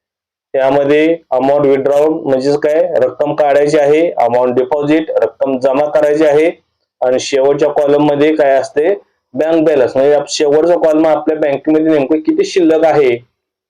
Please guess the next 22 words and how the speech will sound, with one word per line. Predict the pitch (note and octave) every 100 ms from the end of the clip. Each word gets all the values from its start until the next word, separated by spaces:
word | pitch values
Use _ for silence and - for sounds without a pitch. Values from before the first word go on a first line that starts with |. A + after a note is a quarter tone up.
| -
हे | D3+
आपलं | C#3+ - B2 F3 A3+ _ _ _ _ _ _ _ _ -
दिसत, | B2+ C3 - - - -
हे | D3
आपल्याला | D#3+ D3 D3 D3+
दिसत | C3 D#3 E3+
असतं. | D#3 - C#3+ B2+
म्हणजे | C3+ D3 D3+
थोडक्यात | C#3+ B2+ B2+ C#3+ C#3+
काय, | C3+ C3+
आपलं | C3 B2+ C3+ D#3
पासबुक | D#3 A#2 - D3 C#3+
म्हणजे | C3+ A#2
हे | A#2 D3
स्टेटमेंट | D#3 - A2 - B2 B2 B2
आहे | A#2+
बँकेचं. | A#2+ A#2+ G#2 A2 F#2+ E2+ - _ _ _ _ _ _
आपण | A#2+ A#2 C#3 C3+
रक्कम | B2+ - D3 D3
कॅश | D3+ C#3 C3+
न | D#3 D3
काढली | D3+ D3 D#3 D#3+